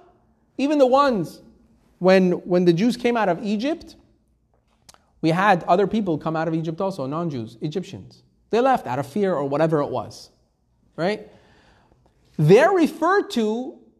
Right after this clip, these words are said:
as Ha'am. They were the same people that made the Jews worship the golden calf. It was the Ha'am. It mentions Ha'am there over and over. That's how we know it's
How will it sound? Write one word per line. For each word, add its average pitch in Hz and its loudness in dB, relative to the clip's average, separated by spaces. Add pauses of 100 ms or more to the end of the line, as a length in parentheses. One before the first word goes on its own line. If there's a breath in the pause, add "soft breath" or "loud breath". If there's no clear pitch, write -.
(680)
as 180 -4
Ha'am. 220 -8 (720)
They 220 8
were 247 6
the 247 2
same 302 2
people 311 4
that 220 -2
made 247 0
the 240 -4
Jews 240 -2
worship 208 -4
the 190 -2
golden 196 -2
calf. 190 -6 (720)
It 185 -2
was 208 -4
the 226 0
Ha'am. 254 -4 (960)
It 196 2
mentions 247 2
Ha'am 262 0
there 208 2 (100)
over 285 2
and 269 -8
over. 202 -2 (480 soft breath)
That's 170 0
how 240 2
we 247 2
know 240 2 (240 loud breath)
it's - -2